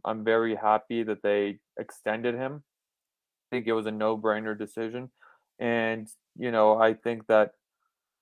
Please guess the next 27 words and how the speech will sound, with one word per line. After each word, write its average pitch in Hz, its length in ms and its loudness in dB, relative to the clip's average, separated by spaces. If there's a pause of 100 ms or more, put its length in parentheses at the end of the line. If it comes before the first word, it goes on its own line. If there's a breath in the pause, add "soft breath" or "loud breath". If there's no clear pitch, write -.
(520)
uh, 117 420 8
as 127 160 4
long 131 320 0
as 123 100 -6
you 117 200 -4
have 110 320 2
him 107 220 -6
at 107 120 -6
left 104 260 0
tackle, 104 380 -4
everything 104 360 -8
else 104 220 -2
is 104 140 -12
easier, 107 440 -4
because 110 280 -4
we 107 240 -6
saw 107 480 6 (480 soft breath)
just 120 300 2
how 120 220 6
ugly 117 440 2
things 110 320 -12
can 110 160 -10
get 107 180 -2
when 107 160 -8
you 104 100 -10
don't 104 300 0
have 101 240 0